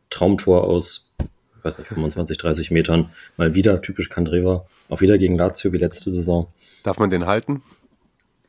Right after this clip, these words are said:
Speaker 1: Nee.
Speaker 2: Der hat eine komische Flugbahn, ne? Aber er schlägt dann doch relativ zentral ein.
Speaker 1: Ja, der, der flattert halt krass, ne?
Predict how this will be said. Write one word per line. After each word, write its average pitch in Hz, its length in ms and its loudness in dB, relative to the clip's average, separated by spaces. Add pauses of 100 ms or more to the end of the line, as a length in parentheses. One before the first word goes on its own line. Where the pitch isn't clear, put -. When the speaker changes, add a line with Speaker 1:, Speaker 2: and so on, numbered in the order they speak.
(720)
Speaker 1:
Nee. 76 440 0 (800)
Speaker 2:
Der - 260 -4
hat 117 80 0
eine 131 80 0
komische 131 340 4
Flugbahn, 87 520 0
ne? 110 140 4
Aber 113 180 4
er 92 60 2
schlägt 110 320 0
dann 107 120 0
doch 117 160 2
relativ 113 400 0
zentral 87 420 -2
ein. - 160 -6
Speaker 1:
Ja, 80 300 4
der, 90 140 4
der 92 200 0
flattert 95 340 2
halt 85 200 2
krass, - 340 -2
ne? 95 240 -2